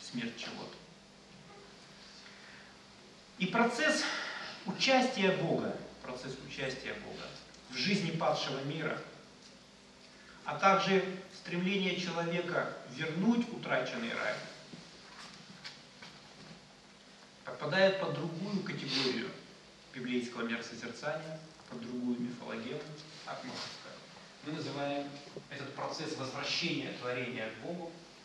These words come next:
процессом спасения. Вот смотрите.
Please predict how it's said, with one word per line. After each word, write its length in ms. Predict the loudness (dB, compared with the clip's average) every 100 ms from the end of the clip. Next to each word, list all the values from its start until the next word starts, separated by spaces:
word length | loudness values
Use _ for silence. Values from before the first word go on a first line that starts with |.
| -14
процессом 420 | -10 -4 -2 -2 -6 -10 -16 -16 -12
спасения. 640 | -6 -4 -4 -4 -6 -8 -10 -12 -12 -14 -18 -12 -10 -10 -14 -18 -20 -20 -20 -20 -20 -20 -20 -20 -20 -20 -20 -20 -20 -18 -18 -16 -18 -18 -18 -16 -16 -16 -18 -18 -18 -18 -20 -20 -20 -20 -20 -20 -20 -18 -16 -14 -12 -10 -8 -8 -10 -12 -10 -8 0
Вот 120 | 2
смотрите. 540 | 6 8 8 4 4